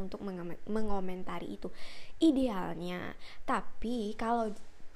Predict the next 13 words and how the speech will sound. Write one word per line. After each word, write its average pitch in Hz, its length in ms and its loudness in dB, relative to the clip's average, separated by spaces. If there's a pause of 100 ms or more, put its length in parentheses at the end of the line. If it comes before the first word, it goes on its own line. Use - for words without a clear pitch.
(400)
sebagai 196 480 0
seorang 190 240 -2
muslim 190 480 -4
nih, 180 160 -6 (1040)
idealnya 220 640 2
tuh 381 160 2 (1200)
kalau 233 240 4
kita 226 240 -4
ingin 220 240 -2
me-, 202 240 -4 (320)
menginginkan 202 600 0
kebaikan 190 520 -2
untuk 190 400 -6